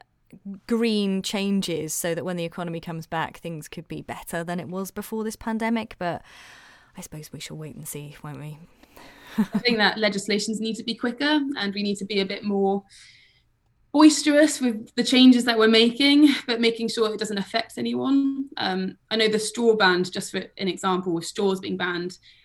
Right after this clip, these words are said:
Speaker 2: uh, in England or across the U K or even worldwide in some places, is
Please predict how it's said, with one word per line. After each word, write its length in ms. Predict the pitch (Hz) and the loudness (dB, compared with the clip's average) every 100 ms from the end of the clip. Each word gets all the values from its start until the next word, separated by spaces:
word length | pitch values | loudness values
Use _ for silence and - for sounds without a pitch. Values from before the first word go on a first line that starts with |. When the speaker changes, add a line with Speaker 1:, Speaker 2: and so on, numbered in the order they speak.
| - | -6
Speaker 2:
uh, 120 | 175 | -4
in 140 | 170 185 | -2 0
England 420 | 190 185 170 170 | 0 0 -2 -4
or 60 | 175 | -6
across 300 | 170 190 - | -8 -12 -10
the 100 | 170 | -8
U 120 | 170 | -8
K 460 | - 175 170 170 - _ - | -8 -6 -6 -8 -12 _ -4
or 80 | 190 | -2
even 220 | 185 185 | 2 2
worldwide 480 | 175 180 185 175 170 | 2 0 -2 0 0
in 100 | 170 | -2
some 160 | 170 | -4
places, 600 | 160 277 277 - 175 185 - - _ _ _ - | -2 2 2 0 -6 -8 -12 -20 _ _ _ -2
is 360 | 202 196 190 | 0 0 -2